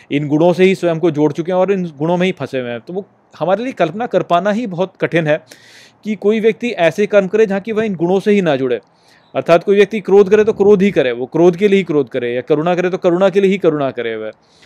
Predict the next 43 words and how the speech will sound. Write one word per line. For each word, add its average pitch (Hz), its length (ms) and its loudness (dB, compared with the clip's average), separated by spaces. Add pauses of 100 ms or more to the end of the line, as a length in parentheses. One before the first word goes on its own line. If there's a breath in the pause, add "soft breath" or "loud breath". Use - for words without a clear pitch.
(360 soft breath)
तो - 60 -16 (100)
इस 202 140 -6
प्रकार 226 380 -2
से 233 300 -4 (160)
कर्म 165 200 4
करने 151 300 -2
वाला 131 240 0
जो 127 100 -8
व्यक्ति 127 240 -10
होता 143 220 -6
है - 20 -2
वो 190 140 -10
कैसा 135 300 0
होता 127 400 0
है, 107 280 -4
इसकी 156 220 -8
कल्पना 151 300 -4
करना 151 240 -6
हमारे 147 200 -4
लिए 175 100 -8
बहुत 143 180 -8
ही 156 60 -8
कठिन 120 260 -8
होता 110 140 -12
है। 113 40 -8
इसलिए 196 360 -6
अर्जुन 156 340 -4
यहाँ 147 140 -2
पे 160 100 -8
ये 180 80 -4
प्रश्न 139 300 -10
रख 113 220 -10
रहे 110 100 -12
हैं। 110 100 -16 (100)
तो 156 100 -4
अब 165 260 0
श्री 165 160 -6
कृष्ण 165 280 -14
जो 175 120 -6
हैं 170 240 -6 (640 soft breath)
वह 143 120 -2
समझाएंगे 156 600 -2
कि 175 440 -4